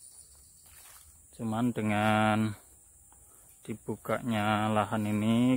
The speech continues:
kemudian ditanamin kelapa sawit, jadi kering ya, teman-teman. Bagus ini. Ya, hutan gambut pun di sana ya, sekitar sana itu masih ada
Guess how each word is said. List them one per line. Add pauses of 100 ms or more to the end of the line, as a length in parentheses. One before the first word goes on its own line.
kemudian
ditanamin
kelapa
sawit,
jadi
kering
ya,
teman-teman. (960)
Bagus
ini. (2000)
Ya, (160)
hutan
gambut
pun
di
sana
ya,
sekitar
sana
itu
masih
ada